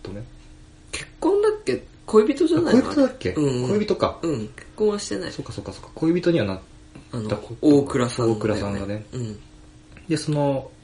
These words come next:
Speaker 1: 後、まあ、別れて、
Speaker 2: うん。
Speaker 1: っていう感じなんだけど、そういうなんかいろんな事情で、でもソンが好きだっていう三人が集まって、
Speaker 2: うん。
Speaker 1: ソンが住んでる部屋の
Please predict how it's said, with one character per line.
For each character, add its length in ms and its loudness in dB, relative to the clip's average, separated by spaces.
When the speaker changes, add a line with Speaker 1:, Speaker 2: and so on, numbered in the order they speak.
Speaker 1:
後、 180 -2
ま 300 0
あ、 40 2
別 180 0
れ 140 -4
て、 340 0
Speaker 2:
う 40 -12
ん。 60 -12
Speaker 1:
っ 20 -10
て 80 0
い 60 4
う 40 -6
感 140 -4
じ 80 -8
な 40 -2
ん 20 -8
だ 80 -8
け 40 -10
ど、 60 -12
そ 160 2
う 60 6
い 40 8
う 40 8
な 60 4
ん 40 -4
か 60 4
い 40 6
ろ 120 4
ん 60 2
な 260 0
事 180 0
情 240 4
で、 400 2
で 100 8
も 180 2
ソ 140 0
ン 80 4
が 80 0
好 80 -4
き 80 2
だ 80 0
っ 80 -8
て 80 0
い 100 -2
う 40 -6
三 220 -2
人 140 0
が 200 -8
集 120 -12
ま 140 -4
っ 20 -12
て、 260 4
Speaker 2:
う 40 -8
ん。 60 -14
Speaker 1:
ソ 140 0
ン 160 4
が 100 0
住 240 0
ん 100 4
で 120 6
る 340 4
部 80 6
屋 180 4
の 360 4